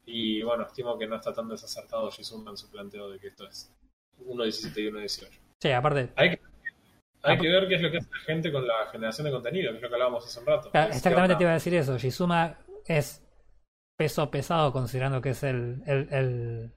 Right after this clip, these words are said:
Speaker 2: encargado técnico del servidor de Hermitcraft. Es como, epa.
Speaker 1: Sí, es el, básicamente cuando la, cuando, para los que ven algo de Hermitcraft,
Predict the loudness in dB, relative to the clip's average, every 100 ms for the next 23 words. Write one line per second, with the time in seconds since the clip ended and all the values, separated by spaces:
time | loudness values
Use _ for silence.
0 | -6 -6 -4 -2 0 0 -2 0 0 -2
1 | -2 -2 -4 -4 -4 -2 -2 -2 -4 -4
2 | -6 -8 -2 0 0 -2 -4 -6 -8 -6
3 | -6 -8 -14 -20 -20 _ _ -10 -10 -14
4 | _ _ _ _ _ _ _ _ _ _
5 | _ _ _ _ _ _ 2 4 6 4
6 | 4 2 6 8 8 8 6 4 4 4
7 | 4 2 -2 -8 -6 -4 -6 -6 -6 -2
8 | 0 2 2 0 0 0 0 2 2 2